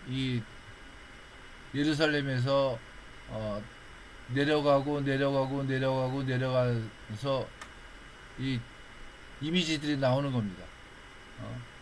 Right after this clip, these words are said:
그 하나님의 말씀을 듣고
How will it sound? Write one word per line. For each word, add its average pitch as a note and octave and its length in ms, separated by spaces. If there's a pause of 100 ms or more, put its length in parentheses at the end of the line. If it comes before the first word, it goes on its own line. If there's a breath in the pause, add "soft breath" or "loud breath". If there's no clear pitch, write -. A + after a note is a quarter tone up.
(520)
그 A#2+ 320 (840)
하나님의 D3+ 640
말씀을 B2+ 760 (240)
듣고 C#3+ 460